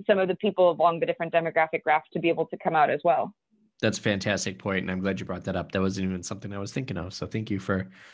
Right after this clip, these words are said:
Speaker 2: for bringing that up. Uh, so just shifting gears real quick, uh, to twenty twenty-one, uh,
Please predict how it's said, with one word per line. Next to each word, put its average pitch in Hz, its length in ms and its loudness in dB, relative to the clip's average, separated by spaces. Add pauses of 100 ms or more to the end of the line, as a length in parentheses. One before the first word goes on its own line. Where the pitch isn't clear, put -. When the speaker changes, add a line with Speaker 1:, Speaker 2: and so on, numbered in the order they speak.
Speaker 2:
for 127 140 0
bringing 117 260 4
that 104 160 4
up. - 360 0 (440)
Uh, 147 320 4 (380)
so 170 400 2
just 311 200 2
shifting 311 240 2
gears 165 200 6
real 160 100 4
quick, 160 400 2
uh, 117 340 6
to 127 300 4
twenty 160 400 0
twenty-one, 113 680 2 (600)
uh, 107 260 4